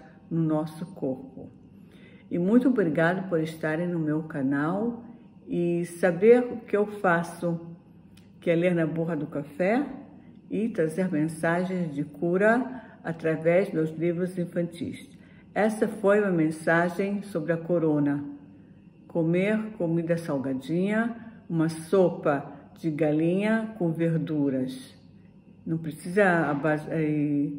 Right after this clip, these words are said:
de, eh, comer a-, sal demais, mas salgadinha e boa.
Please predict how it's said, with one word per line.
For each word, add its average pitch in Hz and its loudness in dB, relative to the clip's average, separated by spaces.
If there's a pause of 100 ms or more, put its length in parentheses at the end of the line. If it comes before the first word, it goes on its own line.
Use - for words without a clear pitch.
de, 156 -4
eh, 151 -2
comer 165 2
a-, - -8 (320)
sal 160 2
demais, 139 -4 (640)
mas 220 2 (240)
salgadinha 190 2
e 196 -2
boa. 151 0